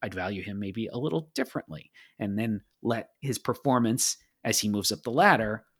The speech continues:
sort of play out a, a little differently and see, uh, and see what,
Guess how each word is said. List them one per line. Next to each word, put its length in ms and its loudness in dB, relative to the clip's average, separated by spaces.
sort 100 -2
of 80 -14
play 220 2
out 220 6
a, 60 -4
a 60 -8
little 200 -6
differently 460 -8
and 120 -8
see, 520 -2
uh, 280 -2
and 140 -4
see 240 0
what, 560 -4